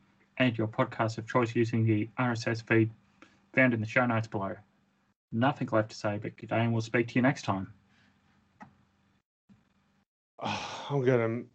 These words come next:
Speaker 2: I'm gonna miss the babes the most.
Speaker 1: You still have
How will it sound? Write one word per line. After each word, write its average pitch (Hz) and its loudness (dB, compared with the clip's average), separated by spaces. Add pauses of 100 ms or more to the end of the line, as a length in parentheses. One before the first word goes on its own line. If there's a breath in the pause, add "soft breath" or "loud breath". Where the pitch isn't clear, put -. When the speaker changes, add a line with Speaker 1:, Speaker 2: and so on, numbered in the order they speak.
Speaker 2:
I'm 160 6
gonna 240 8
miss 202 4
the 135 0
babes 110 -2 (100)
the 101 -6
most. 98 -8 (1200)
Speaker 1:
You 165 2
still 180 2
have 156 4